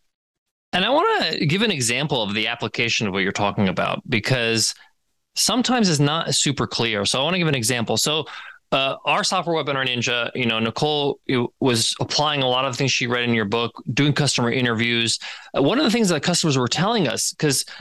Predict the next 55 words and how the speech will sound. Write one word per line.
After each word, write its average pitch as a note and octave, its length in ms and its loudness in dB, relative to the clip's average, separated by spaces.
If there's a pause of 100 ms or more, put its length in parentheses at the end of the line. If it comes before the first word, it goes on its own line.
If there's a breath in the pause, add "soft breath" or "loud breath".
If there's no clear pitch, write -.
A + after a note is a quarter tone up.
(160 loud breath)
we D#3+ 100 2
saw G#3 220 2
customers D3+ 500 0
leaving D3 300 0
and C3 100 0
we C3 60 0
had F#3 160 0
a F#3+ 40 -2
bit F#3 120 0
of D3+ 80 -2
a - 40 -2
churn G3 360 0
problem A2 420 -2
and A#2 80 -2
we A#2+ 80 0
wanted E3 200 4
to C#3+ 40 2
fix - 300 0
this C#3+ 140 0
problem. C#3+ 600 0 (540 loud breath)
And D3 120 4
one G#3 140 2
of, - 160 -2
one F3+ 260 2
of A3+ 60 2
the F#3 60 0
biggest F3 560 0
reasons F#3 360 2
why C3 140 0
they B2 80 0
were B2 100 2
leaving D#3+ 400 0
is B2 160 -2
they C3 140 0
would C#3 140 0
say, C3 480 -2 (180)
"I'm D3+ 140 2
just G3 160 2
not E3 180 0
using E3+ 340 2
the C#3 100 2
software C#3+ 380 0
right A#2 200 0
now, B2 280 0
but A2 120 0
I, A#2 240 -2
I'm C3 160 2
gonna D3+ 160 0
be C#3+ 80 -2
using C3+ 320 0
it A#2 100 -2
next A2+ 240 -4
month," D3 340 0
or A2 200 2
I'm, A2 360 -2